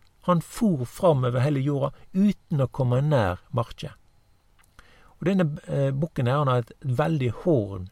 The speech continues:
mellom øynene. Og, og geitebukken, han representerer da det greske riket. Så ser vi da at dette her da samsvarer jo med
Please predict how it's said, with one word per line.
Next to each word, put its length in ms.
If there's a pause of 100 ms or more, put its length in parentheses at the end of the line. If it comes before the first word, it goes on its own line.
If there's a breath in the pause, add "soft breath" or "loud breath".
mellom 580 (260)
øynene. 500 (680 soft breath)
Og, 260 (100)
og 160
geitebukken, 800 (420)
han 160
representerer 760
da 120
det 180 (240)
greske 840 (200)
riket. 380 (840 soft breath)
Så 120
ser 240
vi 80
da 160
at 60
dette 340
her 100
da 80
samsvarer 920
jo 140
med 340